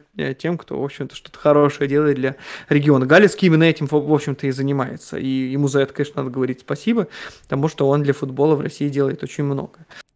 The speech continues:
Вот. Но, как бы, опять-таки, почему мы считаем, что этот подход единственно возможный? Почему мы не считаем, что,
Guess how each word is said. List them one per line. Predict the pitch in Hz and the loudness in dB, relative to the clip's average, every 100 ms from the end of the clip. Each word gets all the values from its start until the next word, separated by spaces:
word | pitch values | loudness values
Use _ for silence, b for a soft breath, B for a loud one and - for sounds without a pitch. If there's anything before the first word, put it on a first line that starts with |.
| - | 0
Вот. | 147 131 - | 2 2 2
Но, | 151 180 185 170 156 | 4 6 6 6 4
как | 151 151 | 2 0
бы, | 165 | 0
опять-таки, | 170 202 170 - 135 - - - 53 - - - | 2 2 0 -6 -10 -8 -8 -10 -14 -16 -18 -10
почему | 147 185 226 | 0 4 6
мы | 165 | 6
считаем, | 156 151 - 226 254 | 2 -2 0 2 2
что | 180 - 151 143 | 0 0 4 4
этот | - 175 147 - | 2 -2 -4 -6
подход | 143 - 190 220 | -8 -2 -2 -2
единственно | 156 - - 143 165 160 147 | -6 -10 -8 -4 -4 -4 -2
возможный? | 143 143 131 - - | -2 -2 -6 -8 -14
Почему | - 170 | -8 -2
мы | 185 | -2
не | 160 | -2
считаем, | 139 - 160 175 | -6 -4 -2 -2
что, | 143 - 175 | -6 -10 -14